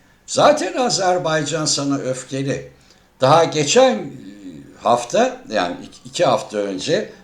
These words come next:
Cumhurbaşkanı Recep Tayyip Erdoğan'ın Zengilan Havaalanı açılışı için sınırdaki, İran sınırındaki Zengilan bölgesine gelmesinden bir gün önce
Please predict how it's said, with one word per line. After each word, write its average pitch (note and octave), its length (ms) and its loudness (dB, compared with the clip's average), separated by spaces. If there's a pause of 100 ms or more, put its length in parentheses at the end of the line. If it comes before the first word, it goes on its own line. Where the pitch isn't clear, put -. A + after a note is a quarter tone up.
Cumhurbaşkanı D3+ 880 -2
Recep C3+ 380 -8
Tayyip C#3 380 2
Erdoğan'ın G#2 640 0 (1300)
Zengilan D#3+ 880 -2
Havaalanı C3 800 0 (240)
açılışı C#3+ 560 -2
için D#3+ 480 -6 (600)
sınırdaki, D#3+ 880 -2
İran E3+ 420 0
sınırındaki B2+ 760 -6
Zengilan C3 760 -4
bölgesine C#3 600 -6
gelmesinden C#3 1000 -4
bir E4 220 0
gün F3+ 260 -4
önce B2 540 -2